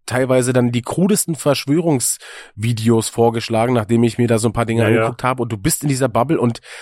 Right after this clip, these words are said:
Speaker 1: alle
Speaker 2: Ja,
Speaker 1: anderen
Speaker 2: ja,
Speaker 1: werden
Speaker 2: ja.
Speaker 1: halt runtergeredet und nur die Meinung, die halt da für richtig ge-, ge-, gehalten
Speaker 2: Ja,
Speaker 1: wird,
Speaker 2: ja, ja, ja, ich weiß, was du meinst.
Speaker 1: wird halt akzeptiert, ne? Deswegen ist
Speaker 2: Ja,
Speaker 1: es halt so
Speaker 2: ja.
Speaker 1: gefährlich.
Speaker 2: Ich weiß, wo mir auch, wo ich mich immer wie in der Bubble gefühlt hab, wenn wir auf Tour waren.
Speaker 1: Ja.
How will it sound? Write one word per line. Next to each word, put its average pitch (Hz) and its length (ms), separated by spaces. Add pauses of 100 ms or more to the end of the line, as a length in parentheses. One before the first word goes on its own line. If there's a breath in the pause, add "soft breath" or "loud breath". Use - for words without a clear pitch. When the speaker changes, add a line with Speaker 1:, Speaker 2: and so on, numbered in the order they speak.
(260 loud breath)
Speaker 1:
alle 151 200
Speaker 2:
Ja, 101 60
Speaker 1:
anderen 139 360
Speaker 2:
ja, 117 60
Speaker 1:
werden 123 180
Speaker 2:
ja. 123 60
Speaker 1:
halt 120 160 (100)
runtergeredet 143 880
und 117 380 (200)
nur 123 260
die 131 180
Meinung, 135 600
die 113 320
halt 110 260
da 107 200
für 95 180
richtig - 420
ge-, 87 360 (380)
ge-, 87 180
gehalten 98 360
Speaker 2:
Ja, 107 80
Speaker 1:
wird, 117 300
Speaker 2:
ja, 101 140
ja, 101 40
ja, 101 240
ich - 140
weiß, 110 160
was 95 100
du 101 60
meinst. 107 80
Speaker 1:
wird 123 120
halt 131 100
akzeptiert, - 520
ne? 92 160 (160)
Deswegen 101 720
ist 104 80
Speaker 2:
Ja, 101 60
Speaker 1:
es 98 120
halt 87 100
so - 60
Speaker 2:
ja. - 40
Speaker 1:
gefährlich. 80 440 (260)
Speaker 2:
Ich 110 160
weiß, 139 240
wo 135 80
mir 143 160
auch, 143 240
wo 123 160
ich 131 100
mich 127 100
immer 135 220
wie 131 80
in 127 80
der 127 80
Bubble 151 300
gefühlt 175 360
hab, 160 140
wenn 131 100
wir 131 100
auf - 120
Tour 143 300
waren. 95 200
Speaker 1:
Ja. 95 200